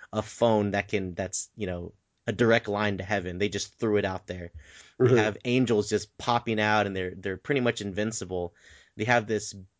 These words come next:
Speaker 1: being that kind of absorbs you, and you turn into the voice of God, you know, and it's like,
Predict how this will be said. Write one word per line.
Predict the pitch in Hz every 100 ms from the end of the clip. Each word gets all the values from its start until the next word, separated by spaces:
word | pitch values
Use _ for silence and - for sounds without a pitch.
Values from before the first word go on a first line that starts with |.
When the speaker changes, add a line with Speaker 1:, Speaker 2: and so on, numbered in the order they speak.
| -
Speaker 1:
being | 127 123
that | 110 101
kind | 113
of | 104
absorbs | 98 92 95 107 113 101
you, | 101 95
and | 92
you | 92 90 -
turn | 117 104
into | 95 - 104
the | 92
voice | 85 101 -
of | 92 85
God, | 101 104 92
you | 92
know, | 95
and | 95
it's | 92 -
like, | 101 -